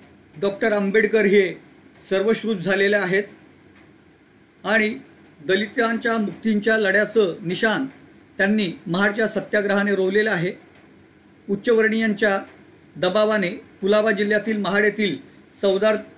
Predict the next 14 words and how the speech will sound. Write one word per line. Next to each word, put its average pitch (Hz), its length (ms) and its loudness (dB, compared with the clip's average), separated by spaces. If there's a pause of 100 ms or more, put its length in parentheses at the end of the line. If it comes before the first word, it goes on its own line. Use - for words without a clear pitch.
(520)
तळ्यावर 220 340 4
अस्पृश्य 214 460 -4
पाणी 202 460 0
भरण्यामध्ये, 196 680 0 (380)
भरण्यासाठी 202 460 0
घाबरत 185 360 0
होते 170 320 -2 (580)
आणि 185 120 2
मग 226 180 2 (100)
असं 233 360 0 (180)
जीवनावश्यक 226 720 0 (840)
जे 208 60 0
पाणी 208 360 0
आहे 202 320 2